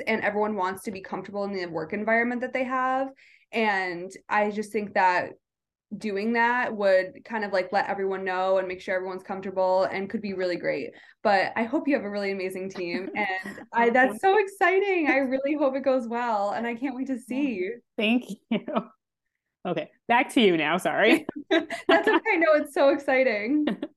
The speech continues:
Speaker 2: Okay, so, uh, so for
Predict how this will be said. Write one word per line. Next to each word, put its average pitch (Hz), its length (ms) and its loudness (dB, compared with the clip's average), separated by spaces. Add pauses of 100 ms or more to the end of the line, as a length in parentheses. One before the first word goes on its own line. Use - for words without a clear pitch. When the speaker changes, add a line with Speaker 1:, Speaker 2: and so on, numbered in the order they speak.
(680)
Speaker 2:
Okay, 226 380 2
so, 220 560 4 (640)
uh, 220 140 4 (200)
so 233 240 -2
for 240 380 -2